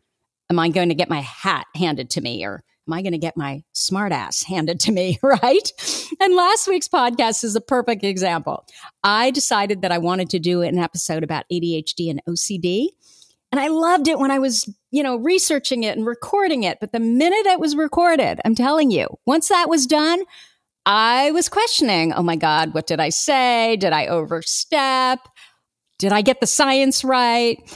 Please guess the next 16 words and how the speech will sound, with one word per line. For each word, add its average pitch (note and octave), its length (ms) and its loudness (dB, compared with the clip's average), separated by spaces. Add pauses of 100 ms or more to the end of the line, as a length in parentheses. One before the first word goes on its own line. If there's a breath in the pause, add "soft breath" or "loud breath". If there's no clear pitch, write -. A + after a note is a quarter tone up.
(480 loud breath)
And C4+ 200 4
then C#4 200 4
you C#4 180 2
kind D4 340 -2
listeners D#3 560 -2
sent G3+ 360 -2
me G3 440 -2
much E4 500 2
more G#3+ 220 0
than F3+ 120 0
my F3 120 0
normal F3 340 0
amount D#3+ 260 -2
of D3+ 60 -6
messages D3+ 540 -2
on, D#3 440 -2